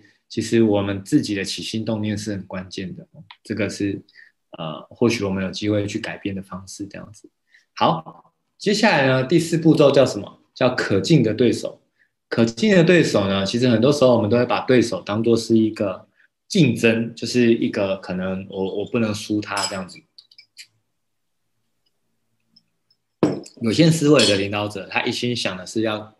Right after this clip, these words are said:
打败对手，紧盯对手的一举一动，想要靠就是赢过别人来让对方退出赛局。但是无限思维的人，他们反而会对他们有敬畏的心，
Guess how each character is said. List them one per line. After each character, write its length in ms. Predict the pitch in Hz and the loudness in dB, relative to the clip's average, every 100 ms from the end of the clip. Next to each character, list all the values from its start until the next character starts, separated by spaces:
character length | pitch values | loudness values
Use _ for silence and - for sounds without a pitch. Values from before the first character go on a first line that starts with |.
| _ | _
打 160 | 87 | -6
败 180 | 85 104 | -4 -8
对 160 | 101 101 | -8 -10
手， 160 | - - _ _ _ _ _ | -12 -18 _ _ _ _ _
紧 260 | - 110 | -2 -2
盯 200 | 110 151 | 0 0
对 160 | 160 139 | 4 2
手 160 | 104 92 | 2 -2
的 80 | |
一 60 | 110 | -4
举 180 | 113 90 | -4 -4
一 20 | |
动， 320 | 95 95 - _ _ _ _ _ _ - - _ - | -4 -6 -10 _ _ _ _ _ _ -20 -20 _ -10
想 180 | 98 | -4
要 80 | 104 | -2
靠 280 | - 165 143 | 0 0 0
就 100 | 117 | 0
是 320 | 110 120 110 - - | 0 2 2 -4 -2
赢 240 | 127 107 | 0 2
过 180 | 123 139 | 4 4
别 220 | - 104 | 4 0
人 140 | 95 95 | -2 -4
来 120 | 98 | -2
让 220 | 113 117 | 2 2
对 120 | 113 | 2
方 220 | 110 110 107 | 0 -2 -2
退 200 | 120 107 | -2 0
出 200 | - 104 | -2 -2
赛 260 | - 107 | 0 0
局。 320 | - - - _ _ _ _ _ _ | -2 -10 -18 _ _ _ _ _ _
但 120 | 170 | 4
是 80 | 190 | 6
无 120 | 131 | 6
限 200 | 123 147 | 6 2
思 160 | - 135 | 2 4
维 140 | 127 | 4
的 100 | 101 | 4
人， 80 | 101 | 0
他 140 | 107 | 2
们 120 | 120 113 | 2 0
反 120 | 95 95 | -2 -2
而 60 | |
会 80 | 107 | 0
对 100 | 117 | 2
他 140 | 117 113 | 4 2
们 120 | 98 | 0
有 60 | |
敬 240 | 92 131 113 | -4 -2 -2
畏 140 | 107 | -2
的 80 | 92 | -4
心， 340 | - 98 90 | -6 -8 -10